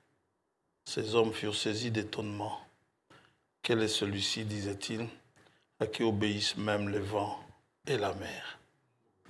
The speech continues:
Amen. Que le Seigneur bénisse sa parole. Pouvons nous asseoir. Pouvons c-, commencer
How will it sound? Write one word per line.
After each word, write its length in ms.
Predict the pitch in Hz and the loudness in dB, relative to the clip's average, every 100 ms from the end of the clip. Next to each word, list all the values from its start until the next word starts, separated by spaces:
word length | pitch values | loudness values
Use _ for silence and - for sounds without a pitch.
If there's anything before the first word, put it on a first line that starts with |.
| - | -4
Amen. 320 | - 101 - - - - - - - - - - - - _ _ - | 0 0 -2 -8 -18 -20 -20 -20 -20 -20 -20 -20 -20 -20 _ _ -6
Que 480 | - - - - - | -6 -16 -20 -14 -6
le 40 | |
Seigneur 320 | - 107 110 110 | -2 0 0 -2
bénisse 340 | 101 98 - | -2 -4 -4
sa 100 | 101 | -4
parole. 240 | - 101 - - - - | -4 -6 -8 -18 -20 -14
Pouvons 240 | 120 104 | -10 -6
nous 80 | 104 | -6
asseoir. 460 | - - - - - _ _ _ - _ - - - - _ - - _ _ _ _ _ _ _ _ _ 82 _ _ _ _ _ _ _ - - _ _ _ _ _ _ 120 117 _ _ 113 - - - _ _ - | -8 -10 -14 -18 -20 _ _ _ -20 _ -20 -20 -20 -20 _ -20 -20 _ _ _ _ _ _ _ _ _ -20 _ _ _ _ _ _ _ -20 -20 _ _ _ _ _ _ -20 -20 _ _ -14 -14 -14 -20 _ _ -8
Pouvons 380 | 117 127 131 131 | 2 6 4 2
c-, 80 | - - - | -10 -18 -6
commencer 680 | 117 120 123 - 139 135 | 0 2 4 6 8 8